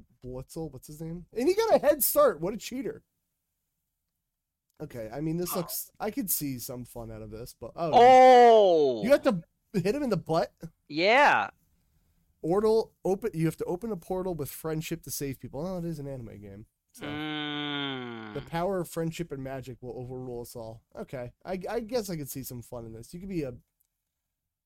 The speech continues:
Speaker 1: okay, I don't know. Looks cool. I could, I
Speaker 2: Okay,
Speaker 1: could see some
Speaker 2: so is
Speaker 1: fun.
Speaker 2: it Pokemon Channel? That's not really a game? 'Cause I get these all
Speaker 1: Yes.
Speaker 2: confused. I think it's
Speaker 1: Cha-,
Speaker 2: Pokemon
Speaker 1: Channel
Speaker 2: Channel.
Speaker 1: is the GameCube one.
Speaker 2: Oh, okay.
Speaker 1: That's the one that, like, you, you literally don't do anything, but all right.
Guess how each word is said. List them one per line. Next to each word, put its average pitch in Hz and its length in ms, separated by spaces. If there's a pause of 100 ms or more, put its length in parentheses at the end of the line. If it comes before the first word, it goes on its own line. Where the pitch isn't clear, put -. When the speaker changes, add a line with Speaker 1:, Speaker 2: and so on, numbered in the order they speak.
(100)
Speaker 1:
okay, 143 280 (160)
I 247 60
don't 180 120
know. 120 120 (100)
Looks - 220
cool. 127 300 (180)
I 190 80
could, 165 180
I 190 100
Speaker 2:
Okay, 190 180
Speaker 1:
could 165 140 (180)
see 143 220
some - 140
Speaker 2:
so 202 160
is 180 100
Speaker 1:
fun. 208 60
Speaker 2:
it - 80
Pokemon 208 480
Channel? 160 600
That's 165 140
not 170 180
really 175 240
a 170 60
game? 170 400
'Cause 147 140
I 143 40
get 160 140
these 156 160
all 139 60
Speaker 1:
Yes. - 80
Speaker 2:
confused. - 600
I 139 40
think 143 120
it's 127 80
Speaker 1:
Cha-, 185 120
Speaker 2:
Pokemon - 200
Speaker 1:
Channel 196 260 (120)
Speaker 2:
Channel. 214 60
Speaker 1:
is 165 120
the 160 120
GameCube 139 440
one. 98 240 (920)
Speaker 2:
Oh, 131 160
okay. 123 200 (140)
Speaker 1:
That's 151 240
the 165 80
one 151 160
that, 139 120
like, 131 260
you, 131 200
you 127 240
literally 127 340
don't 113 280
do 110 180
anything, 104 400
but 110 260
all 165 140
right. 135 220